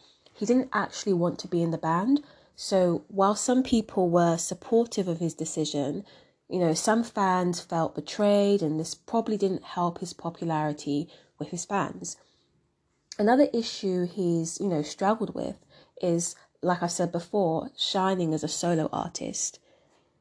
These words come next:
You know, some of the biggest, some of his biggest singles, shall I say, were collaborations or duets with many other different artists, such as,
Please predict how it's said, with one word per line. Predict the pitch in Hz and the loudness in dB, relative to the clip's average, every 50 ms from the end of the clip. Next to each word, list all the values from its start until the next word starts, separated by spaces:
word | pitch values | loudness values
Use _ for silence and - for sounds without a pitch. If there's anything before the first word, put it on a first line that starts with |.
| _ _ _ - | _ _ _ -4
You | 196 170 | -2 0
know, | 160 | 0
some | 170 - 240 247 | 2 4 6 6
of | 294 302 294 | 8 8 6
the | 262 | 4
biggest, | 262 - 220 208 196 202 196 - - - - - | 2 4 2 2 4 2 0 0 -2 -4 -6 -6
some | - - 262 | 0 4 4
of | 311 311 - | 4 4 4
his | - - - 247 226 208 | 0 0 2 2 2 2
biggest | - 170 165 - 185 - - | 0 -4 -6 -4 -6 -8 -6
singles, | - 170 170 165 165 151 165 170 | -6 -4 -4 -4 -4 -4 -6 -6
shall | - - 156 | -6 -6 -6
I | 156 156 | -6 -6
say, | 170 - - 170 - - - 202 202 - - - - - _ - | -8 -8 -8 -6 -6 -4 -4 -4 -6 -8 -14 -20 -20 -18 _ -4
were | 175 185 190 180 180 180 180 180 180 - - - _ - | 2 4 4 4 4 4 2 0 -4 -6 -14 -20 _ -8
collaborations | - 214 196 190 190 185 190 185 196 202 208 208 208 - - 220 208 196 196 190 185 175 - | -2 2 2 2 4 4 4 4 6 6 4 2 0 -2 -2 0 2 2 2 0 0 -2 0
or | 143 139 143 | -2 -2 -2
duets | 165 - - 185 190 185 180 180 175 175 175 - - - - - - 180 | -4 -6 -4 0 0 2 2 2 2 0 0 -2 -4 -6 -12 -10 -4 -2
with | 170 165 160 160 - - | 0 0 0 0 -2 -4
many | 190 190 196 196 196 196 190 | -2 0 2 4 4 4 4
other | 180 175 175 175 156 | 2 0 0 -2 -4
different | - 160 156 156 - 151 147 - | -4 -4 -4 -4 -6 -10 -8 -8
artists, | - 147 147 147 - - - 143 - - - - | -6 -6 -6 -8 -8 -8 -8 -6 -6 -6 -6 -6
such | - 156 131 - - - | -6 -6 -6 -8 -6 -6
as, | 165 147 147 135 - | -4 -2 -2 -2 -4